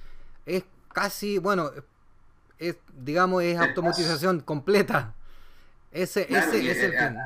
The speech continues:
Speaker 2: y estás eligiendo tu socio, tú
Speaker 1: Ya.
Speaker 2: lo has dicho muy bien, estás eligiendo tu socio. Eh, eh, eh, está todo tu, todo tu dinero está en manos de ellos.
Speaker 1: Ujú.
Speaker 2: Pri-, pri-, primero, eh, en forma de monetaria y después en forma de material, de,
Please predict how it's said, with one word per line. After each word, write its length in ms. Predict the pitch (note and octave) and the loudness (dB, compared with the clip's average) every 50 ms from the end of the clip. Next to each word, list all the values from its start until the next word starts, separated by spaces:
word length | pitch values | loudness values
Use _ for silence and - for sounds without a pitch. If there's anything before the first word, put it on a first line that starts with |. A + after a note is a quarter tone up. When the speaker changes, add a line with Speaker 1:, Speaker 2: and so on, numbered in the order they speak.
| - - - | -10 -8 -4
Speaker 2:
y 100 | D#3 E3+ | -2 -2
estás 300 | F#3 F3+ - G#3 F#3+ F#3+ | -2 -2 -2 -2 -2 -2
eligiendo 480 | G3 F#3 F3 - - F3+ F3+ F#3 G3+ | -2 -2 -4 -2 -2 -2 -2 -2 -4
tu 100 | - F3+ | -4 -4
socio, 640 | - - - A3+ - - - - A2 G#2 G#2 G#2 G2+ | -4 -2 -4 -4 -6 -6 -6 -6 -6 -6 -6 -6 -6
tú 60 | - | -4
Speaker 1:
Ya. 100 | D3 F#3 | -4 -2
Speaker 2:
lo 60 | D#3 | -2
has 60 | D#3 | -2
dicho 240 | E3 E3 - - D3+ C3+ | -2 -4 -4 -4 -6 -4
muy 120 | B2+ A#2 | -4 -4
bien, 280 | A#2+ D#3 G#3 - - - - | -2 -4 -4 -6 -8 -12 -12
estás 220 | - A#2 - B2 C3 | -10 -8 -4 -4 -4
eligiendo 400 | C#3+ D#3 D3 D#3 E3 E3+ F3 E3+ | -2 -2 -2 -4 -4 -2 -4 -4
tu 100 | - C#3 | -4 -6
socio. 440 | A#2+ - - - G#3 - - G#2+ G#2 | -6 -6 -6 -8 -8 -8 -6 -8 -6
Eh, 380 | G2+ G2+ G#2 A2 A2 G#2+ G#2 - A2 | -6 -6 -6 -4 -4 -4 -4 -4 -4
eh, 120 | A2+ - A2+ | -4 -4 -4
eh, 180 | A#2 A2 - A#2 | -6 -6 -6 -6
está 360 | A#2+ A#2 - - C3+ C#3 - - | -6 -6 -4 -4 -4 -4 -4 -4
todo 340 | E3 E3+ F3+ G3+ F#3+ - - | -4 -2 -2 -2 -2 -2 -4
tu, 180 | D#3 - - | -6 -6 -6
todo 600 | - E3 F3 F#3+ G3 G3 F#3+ - - - - - _ | -4 -4 -4 -2 -2 -4 -4 -4 -6 -8 -12 -16 _
tu 160 | - F3 E3+ E3 | -4 -2 -2 0
dinero 440 | E3 D#3 D#3+ E3+ F3+ G3+ B3+ B3+ - - _ _ _ - | 0 0 0 0 0 -2 -6 -8 -12 -16 _ _ _ -4
está 240 | A#2+ - - D3+ | -4 -4 -2 -2
en 100 | D#3 D#3+ D#3+ | 0 0 0
manos 260 | D#3+ D#3+ D#3+ D#3 C#3+ | 0 0 0 -2 -2
de 100 | B2+ G#2+ | -4 -4
ellos. 340 | F#2+ F#2 F#2+ - - - _ _ _ - | -6 -8 -12 -16 -20 -20 _ _ _ -18
Speaker 1:
Ujú. 400 | B2 A2+ G#2+ A2+ A#2+ C#3 C#3+ C3+ | -16 -14 -12 -10 -8 -8 -6 -2
Speaker 2:
Pri-, 220 | - C#3 C#3 - | -2 -2 -2 0
pri-, 280 | - C#3+ C#3+ C3+ C3 A#2+ | 0 0 0 0 -2 -2
primero, 500 | A#2 C#3+ D3 D#3+ F3 E3+ - - - - - | -2 0 0 2 2 0 0 -2 -4 -4 -2
eh, 260 | A#2+ A#2 A#2 A#2 A2+ A#2+ | -2 0 0 0 -2 -4
en 120 | C#3 D3+ - | -4 -6 -4
forma 340 | - C#3+ D3 D#3 D#3+ D#3+ | -4 -2 -2 0 0 2
de 460 | D#3 D#3 D3+ D3 D3 C#3+ C#3+ C#3+ C#3 C#3 | 2 2 4 2 2 2 2 2 0 0
monetaria 640 | C#3+ C#3+ C#3 C#3 C#3+ C#3+ D#3 E3+ F3+ A3+ - - - | 0 0 -2 -2 0 0 0 0 0 -2 -6 -8 -10
y 80 | - C#3 | -8 -6
después 300 | B2+ - - C#3 C#3+ D3+ | -6 -6 -4 -6 -6 -6
en 80 | D3 | -6
forma 260 | - - D3+ D#3+ E3 D#3+ | -6 -4 -4 -4 -2 -2
de 120 | D3+ C#3 | -2 -2
material, 480 | B2+ A#2+ A#2 A2+ G#2+ A#2 A#2+ A#2 A2 G#2 | -4 -2 -2 -4 -4 -2 -2 -4 -4 -4
de, 100 | G#2+ | -6